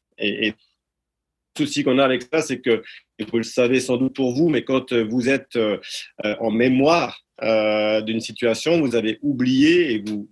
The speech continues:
volontairement, vous mettez de côté un certain nombre de, de données, un certain nombre d'informations,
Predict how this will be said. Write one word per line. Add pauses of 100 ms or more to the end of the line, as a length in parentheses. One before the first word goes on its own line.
(100)
volontairement,
vous
mettez
de
côté
un
certain
nombre
de,
de
données,
un
certain
nombre
d'informations,